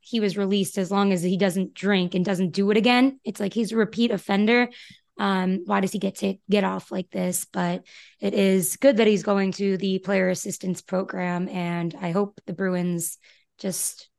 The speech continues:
cut him from the team and we don't see him in the Bruins jersey again. I don't think that would be right. And obviously, it's not like he was even a part of the team 'cause he was on L T I R. So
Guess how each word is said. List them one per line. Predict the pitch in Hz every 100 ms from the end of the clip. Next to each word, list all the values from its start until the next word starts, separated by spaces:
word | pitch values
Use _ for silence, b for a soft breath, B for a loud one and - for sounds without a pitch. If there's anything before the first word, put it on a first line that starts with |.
| -
cut | 196 180
him | 185 180
from | 170 156
the | 160
team | 175 175 170 175
and | 165 165
we | 165
don't | 165 165
see | 165 185
him | 170 160 165 _ _ _
in | 320 196
the |
Bruins | 180 175 160
jersey | 180 160 170
again. | 170 175
I | 170
don't | 175 175
think | 175 175
that | 170
would | 185
be | 170 165
right. | 170 170 180
And | 170 165 165 b b b b
obviously, | 330 196 185 180 - 190 180 175 175 - _ _ -
it's | - -
not | 196 180
like | 180 170 170 170 - _ _ _ _ _ _ _ _ _ _ -
he | 233
was | 220 180
even | 202 190 196
a | 190
part | 170 196
of | 175
the | 180
team | - 196 202 208 - -
'cause | 185
he |
was | 185 180
on | 185
L | 185 175
T | 185
I | 175 175
R. | 170 175 190
So | 175 - 170 160 160 160